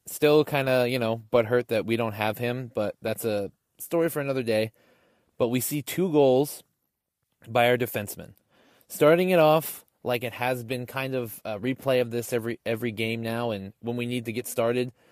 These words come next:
there's one guy that will start it off, and that's Braden Schneider. So Braden Schneider makes an awesome goal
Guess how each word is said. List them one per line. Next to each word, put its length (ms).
there's 140
one 220
guy 200
that 120
will 80
start 240
it 80
off, 360
and 120
that's 200
Braden 240
Schneider. 380
So 280
Braden 280
Schneider 340
makes 200
an 140
awesome 360
goal 380